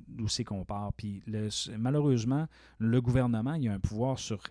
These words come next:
elle, sur ce, ce, ce, son pouvoir réglementaire, mais les entreprises, elles, qui investissent et qui doivent payer,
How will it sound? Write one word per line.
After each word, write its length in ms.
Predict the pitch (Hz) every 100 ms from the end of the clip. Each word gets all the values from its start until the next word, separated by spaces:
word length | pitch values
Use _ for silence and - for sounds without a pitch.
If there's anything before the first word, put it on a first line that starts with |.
| -
elle, 320 | 120 151 196 131
sur 240 | - 107
ce, 220 | - -
ce, 180 | - -
ce, 220 | - 104
son 160 | 95 98
pouvoir 220 | - 123
réglementaire, 760 | 123 107 98 90 98 143 170 - - - - -
mais 220 | 101 107 107
les 220 | 113 120
entreprises, 440 | 113 110 160 151
elles, 140 | 131 131
qui 140 | 113
investissent 640 | 104 98 - - 147 -
et 60 | 101
qui 120 | 101
doivent 340 | 107 107 - -
payer, 400 | 131 113 107 165